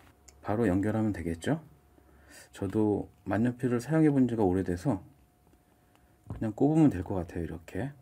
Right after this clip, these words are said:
꼽아서 연결해서, 이렇게 연결해서 바로 나오진 않겠죠? 좀 기다려야 되겠죠? 좀 기다려 보겠습니다.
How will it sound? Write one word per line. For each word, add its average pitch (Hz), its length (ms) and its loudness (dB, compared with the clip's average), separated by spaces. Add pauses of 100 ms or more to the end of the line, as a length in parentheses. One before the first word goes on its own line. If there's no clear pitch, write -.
꼽아서 113 680 -2 (680)
연결해서, 104 880 -2 (2500)
이렇게 92 280 -8
연결해서 95 880 -2 (1400)
바로 120 240 4
나오진 123 300 6
않겠죠? 92 440 0
좀 98 140 -6
기다려야 107 380 0
되겠죠? 92 540 -4 (1400)
좀 92 120 -4
기다려 120 360 4
보겠습니다. 92 580 -4